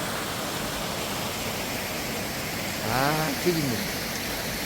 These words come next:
뭐, 제가 좀 손 좀 보고 도색 좀 하고 이러면은 좀 이쁠 것 같습니다. 자,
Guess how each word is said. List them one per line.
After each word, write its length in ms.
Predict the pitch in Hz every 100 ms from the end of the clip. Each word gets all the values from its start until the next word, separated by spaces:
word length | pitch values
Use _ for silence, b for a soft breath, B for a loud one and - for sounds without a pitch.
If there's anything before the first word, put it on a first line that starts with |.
| - 110
뭐, 180 | 131 123 110 - - - - - - - - - -
제가 200 | 131 143
좀 240 | 156 175 151
손 240 | - 190
좀 180 | 208 175
보고 300 | 170 170 143
도색 300 | 117 180 202
좀 180 | 170 147
하고 240 | 165 165 156
이러면은 400 | 165 147 123 113 101
좀 100 | 131 113
이쁠 200 | 113 170
것 100 | 165 160
같습니다. 440 | 151 156 135 107 - - - - - - - - - - - - - - - - - - - - - - - - - - - - - - - - - -
자, 180 | 170